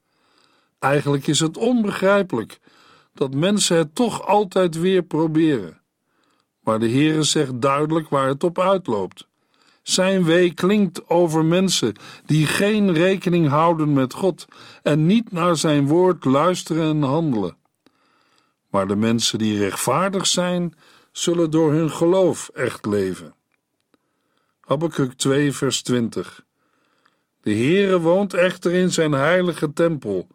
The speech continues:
Laat de hele aarde voor hem zwijgen. Habakuk weet het zeker. Gods woning is onbereikbaar voor zijn vijanden.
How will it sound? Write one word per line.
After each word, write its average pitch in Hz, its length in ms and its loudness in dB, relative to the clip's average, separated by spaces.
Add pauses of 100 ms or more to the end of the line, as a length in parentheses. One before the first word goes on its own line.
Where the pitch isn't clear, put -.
(540)
Laat 139 300 0
de 143 80 2
hele 196 440 2
aarde 180 440 2
voor 131 280 0
hem 180 280 0
zwijgen. 165 680 -2 (1400)
Habakuk 151 540 -2
weet 165 280 0
het 151 140 -4
zeker. 135 500 -2 (540)
Gods - 440 -4
woning 185 560 0
is 160 220 0
onbereikbaar 185 960 2
voor 139 220 0
zijn 160 300 0
vijanden. 127 600 -2